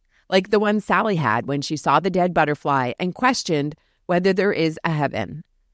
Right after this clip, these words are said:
You are free to question your surroundings, situations, and circumstances anytime something feels a little off. Even if it's just to rule something out,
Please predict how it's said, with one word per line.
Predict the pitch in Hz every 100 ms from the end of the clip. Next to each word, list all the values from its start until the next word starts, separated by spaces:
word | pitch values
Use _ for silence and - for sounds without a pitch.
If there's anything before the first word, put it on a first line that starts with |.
| _ _ _
You | 185 226 277 -
are | 160
free | - 214 240
to | 190
question | - 214 - 196
your | 180 170
surroundings, | 165 170 147 156 160 156 147
situations, | 147 143 170 165 180 165
and | 151 135
circumstances | 202 196 190 185 165 156 160 -
anytime | 196 208 277 - 262 262
something | 240 226 220 226
feels | 202 208 202
a | 196
little | 190 175
off. | 160 170 - - _ _ _ _ _ _ -
Even | 247 285
if | 269
it's | 240 180
just | - 202 -
to | 220
rule | 196 208
something | 202 202 190 190
out, | 175 175